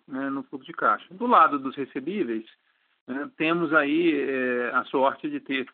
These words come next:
recebíveis, é, de volume, é, na mineração, com cartas de crédito confirmadas, o que torna esse tipo de recebível uma moeda bastante líquida,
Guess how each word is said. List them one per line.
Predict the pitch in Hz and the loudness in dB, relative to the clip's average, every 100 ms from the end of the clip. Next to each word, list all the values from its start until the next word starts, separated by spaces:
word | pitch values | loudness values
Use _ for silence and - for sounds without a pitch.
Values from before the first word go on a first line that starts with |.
| _ _ _ _ | _ _ _ _
recebíveis, | 127 - 120 127 131 131 120 - - 131 | -16 -10 -4 -4 -2 -4 -4 -12 -20 -12
é, | 131 123 120 117 113 | -6 -4 -2 -2 -4
de | 113 120 | -6 -4
volume, | 143 143 139 165 170 - _ _ _ _ | -2 0 -2 -2 -6 -10 _ _ _ _
é, | 131 123 120 117 117 117 120 | -2 0 2 2 0 -2 0
na | 131 | 0
mineração, | 131 135 135 127 - 139 160 | 0 2 2 0 2 2 2
com | 160 147 | -2 -4
cartas | 139 139 120 123 | 2 2 2 -4
de | 131 | -4
crédito | - 131 127 123 127 | 0 2 2 -2 -8
confirmadas, | 135 123 151 135 127 135 147 156 - _ _ _ _ - | -8 -6 -6 4 6 8 6 0 -4 _ _ _ _ -20
o | |
que | 139 165 | -14 -2
torna | 170 175 170 165 | 4 6 6 2
esse | - | -4
tipo | - 147 | -10 -10
de | 135 | -8
recebível | 135 127 135 143 190 147 135 117 | -8 -6 -6 -6 -4 0 0 -2
uma | 160 165 | -4 -4
moeda | 160 160 175 | 0 2 4
bastante | 170 - 180 190 | 2 0 -8 -4
líquida, | 170 165 - 107 | -6 -6 -8 -10